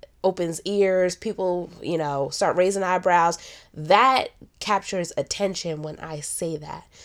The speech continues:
So I will negotiate with a high profile person in order to capture that business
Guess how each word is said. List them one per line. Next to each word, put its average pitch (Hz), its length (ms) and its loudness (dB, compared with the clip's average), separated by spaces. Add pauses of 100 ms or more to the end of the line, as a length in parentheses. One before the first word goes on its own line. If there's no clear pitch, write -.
(120)
So - 260 0
I 220 160 8
will 311 160 4
negotiate 208 520 2
with 180 120 -8
a 170 40 -6
high 175 160 0
profile 175 460 -2
person 156 520 -4
in 160 160 -4
order 165 140 -4
to 165 100 -2
capture - 380 -10
that 165 220 -6
business 160 500 -4